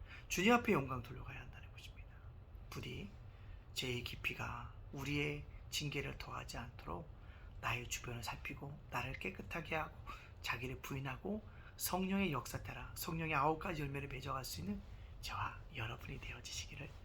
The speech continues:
주님의 이름으로 축복합니다. 아멘. 기도하겠습니다. 사랑의 하나님, 감사합니다.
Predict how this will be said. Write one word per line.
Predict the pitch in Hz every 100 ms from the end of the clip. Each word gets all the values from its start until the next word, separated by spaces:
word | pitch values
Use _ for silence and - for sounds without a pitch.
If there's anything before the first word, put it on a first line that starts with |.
| - - -
주님의 | - 135 151
이름으로 | 127 117 139 147 -
축복합니다. | - - - - 117 123 147 - - -
아멘. | - - 131 190 - - - - - - - - -
기도하겠습니다. | - 156 139 131 - 127 - 120 - -
사랑의 | - 143 139
하나님, | 135 131 151 180 - - -
감사합니다. | - - - - - -